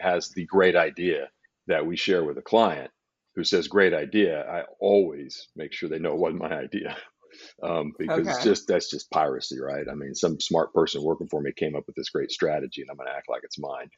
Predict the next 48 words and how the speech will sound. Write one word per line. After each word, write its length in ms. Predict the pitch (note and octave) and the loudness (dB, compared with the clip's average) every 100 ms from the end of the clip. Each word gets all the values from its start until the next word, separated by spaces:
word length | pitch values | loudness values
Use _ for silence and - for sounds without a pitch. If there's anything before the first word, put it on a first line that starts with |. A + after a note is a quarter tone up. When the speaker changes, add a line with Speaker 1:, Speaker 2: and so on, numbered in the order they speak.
| _ - | _ -2
Speaker 1:
And 160 | F#2 | 4
yet, 280 | G2+ C3+ F#2+ - _ - _ | 6 6 6 0 _ -20 _
I've 260 | F2+ F2+ - | 2 2 6
been 220 | C3 C3+ | 6 6
the 40 | D#2 | -2
smart 340 | E2+ C#2+ - | -6 -8 -4
person 280 | D#2 D2+ C#2+ | -6 -6 -10
who 60 | C2+ | -10
came 120 | D2 C#2+ | -8 -8
up 60 | C2+ | -12
with 100 | - | -14
the 80 | C#2 | -10
great 260 | C#2 B1+ - | -8 -8 -6
strategy, 680 | - C#2 C2+ C2 C2+ C2+ C2+ | -4 -4 -6 -8 -10 -10 -12
and 120 | C#2 | -14
some, 300 | C2+ D2 D2 C2+ - | -10 -8 -10 -12 -10
um, 280 | D2 C#2 C2+ _ _ | -8 -8 -12 _ _
partner 380 | F#2 D#2+ C#2+ - _ _ _ | 4 4 -4 -10 _ _ _
ran 220 | E2 D2+ | -2 -2
off 180 | C#2+ C2 | -2 -2
with 160 | D2+ D#2 | -4 -4
it 80 | |
as 160 | D2 C#2 | -6 -4
though 140 | D2 | -4
it 80 | D2 | -4
was 140 | C2+ - | -6 -2
his 460 | F2 C#2 C2 B1+ - | 0 0 -6 -12 -12
and 140 | C#2+ | -10
never 180 | C#2+ C2+ | -10 -10
got 240 | C2 C2+ | -8 -8
the 60 | - | -10
credit 340 | - C#2 A1+ - | -4 -2 -2 -10
for 200 | - G1+ | -10 -10
it. 60 | - | -8
But 140 | - - | -6 -6
so 300 | - - D2 | -2 0 2
I, 180 | C#2 E2 - | 0 -2 -4
you 100 | F2+ | -4
know, 80 | D#2 | -4
I've 80 | - | 0
seen 180 | G2+ | 0
that 180 | F2 D2+ | 0 -4
from 120 | D2 | -8
both 180 | C#2 C#2+ | -10 -8
sides. 480 | - C2 - _ - - | -4 -6 -6 _ -10 -4
I 80 | |
just 240 | F2 F2 - | -2 -2 -2
think 200 | D#2+ | -6